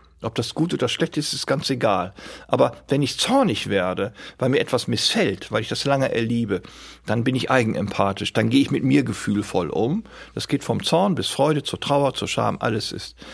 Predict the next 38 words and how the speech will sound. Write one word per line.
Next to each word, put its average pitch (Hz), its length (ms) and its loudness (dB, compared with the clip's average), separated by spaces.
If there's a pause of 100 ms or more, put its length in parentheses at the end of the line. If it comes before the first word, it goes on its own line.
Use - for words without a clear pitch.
(180)
Und - 160 0
auf 131 120 2
der 123 120 4
anderen 175 280 4
Seite 156 280 2
ist - 240 -2
es 127 160 -2
so, 131 300 2
empathisch 135 440 0
zu - 120 0
kommunizieren, 127 760 0
kann 123 160 2
ich 123 120 -2
auch 113 60 2
mit 120 140 -2
mir 127 140 0
selber. 98 320 4
Ich - 40 -14
kann 104 140 0
mit - 80 -2
mir 104 140 -2
selber 104 260 2
reden. 95 460 -4 (520)
Und 117 220 -4
in 110 80 -2
der 110 80 4
Praxis - 500 -2
ist - 220 -2
das, 175 240 0 (100)
was - 200 -4
ich 123 100 -6
eben 123 220 0
schon 117 160 -2
mal 101 100 0
sagte, 143 460 -2 (880)
äh, 110 240 0 (240)
Herr 110 100 2
Müller, 127 300 4